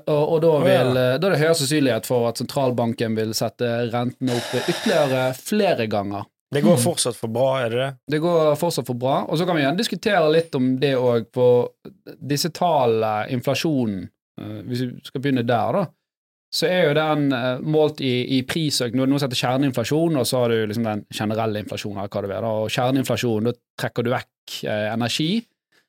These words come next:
Speaker 1: eh, og så ser du på mat og
Speaker 2: Mm.
Speaker 1: disse tingene her, eh, ikke alkoholinnhold i drikke og sånt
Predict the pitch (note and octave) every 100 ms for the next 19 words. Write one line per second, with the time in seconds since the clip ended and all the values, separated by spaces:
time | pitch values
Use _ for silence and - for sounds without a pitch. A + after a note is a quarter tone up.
0 | _ - C3 B2 B2 B2+ C3+ A2+ A#2+ A#2
1 | A#2 B2 B2 B2 _ A#2+ A2 G#2+ A2 A2
2 | G#2+ B2 A#2+ A#2 E3 G#3 G3+ _ _ _
3 | - A#2+ A2+ B2 - B2 B2 A#2+ - A#2
4 | A#2+ A#2 A#2 A#2 A#2 A2+ A#2 B2 - C3
5 | B2+ B2 A#2 A#2+ C#3+ A3+ -